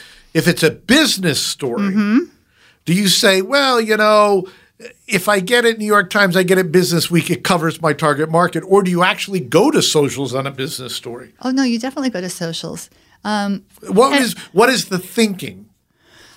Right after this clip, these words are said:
Speaker 2: Um, because a lot of people get their information from socials.
Speaker 1: Are those people you need to reach f-, on a corporate level?
Speaker 2: I'm not sure that we know. It was interesting. As you know, the Billboard Power issue came out this week,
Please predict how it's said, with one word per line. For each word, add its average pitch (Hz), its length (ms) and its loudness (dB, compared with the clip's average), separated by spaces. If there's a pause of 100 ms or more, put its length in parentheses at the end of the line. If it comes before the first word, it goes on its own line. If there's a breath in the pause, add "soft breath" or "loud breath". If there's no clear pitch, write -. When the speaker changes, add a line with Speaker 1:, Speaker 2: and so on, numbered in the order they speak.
(180 soft breath)
Speaker 2:
Um, 214 420 -2 (260)
because 226 260 -4
a 208 60 -4
lot 190 220 -4
of 190 60 -14
people 202 280 -8
get 185 180 -8
their 190 100 -6
information 185 600 -2
from 185 160 -8
socials. 156 680 -10
Speaker 1:
Are 160 100 0
those 185 240 0
people 196 300 -8
you 170 140 2
need 175 280 2
to 151 100 -2
reach 160 440 -6
f-, - 180 -12
on 180 120 0
a 185 60 -2
corporate 185 420 -4
level? 202 460 -2
Speaker 2:
I'm 202 120 -4
not 208 160 -4
sure - 160 -6
that 202 120 -8
we 208 100 -4
know. 214 300 0 (1080 soft breath)
It 240 80 2
was 226 160 0
interesting. 262 600 -2 (100)
As 202 340 -4
you 233 100 2
know, 247 140 4
the 196 120 -2
Billboard 208 400 0
Power 240 260 0
issue 175 280 -6
came 165 280 -8
out 156 140 -6
this - 200 -10
week, 165 340 -10